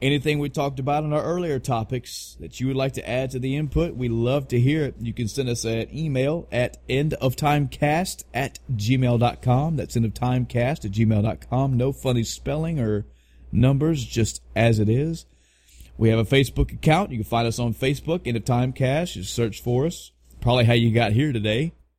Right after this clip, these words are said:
You can find us on Twitter, End of Timecast at Twitter. You can tweet at us. Still ha-, have not, nobody has broken my twit cherry yet.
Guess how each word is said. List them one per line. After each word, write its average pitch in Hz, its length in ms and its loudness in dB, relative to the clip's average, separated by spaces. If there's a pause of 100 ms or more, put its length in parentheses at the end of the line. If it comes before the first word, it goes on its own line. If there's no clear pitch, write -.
(500)
You 98 160 -4
can 95 100 -4
find 104 180 -4
us 107 140 -4
on 104 160 -4
Twitter, 135 340 -2
End 113 140 -4
of 101 60 -4
Timecast 113 600 0
at - 40 -20
Twitter. 131 260 -2
You 170 100 -8
can 107 120 -6
tweet 127 260 0
at 127 140 2
us. - 300 -8 (160)
Still 123 320 -2
ha-, 127 280 4
have 113 140 2
not, 117 340 2 (400)
nobody 160 600 2
has 113 180 2
broken 143 400 0
my 139 200 0 (100)
twit - 320 -4
cherry 117 340 -2
yet. 90 280 -8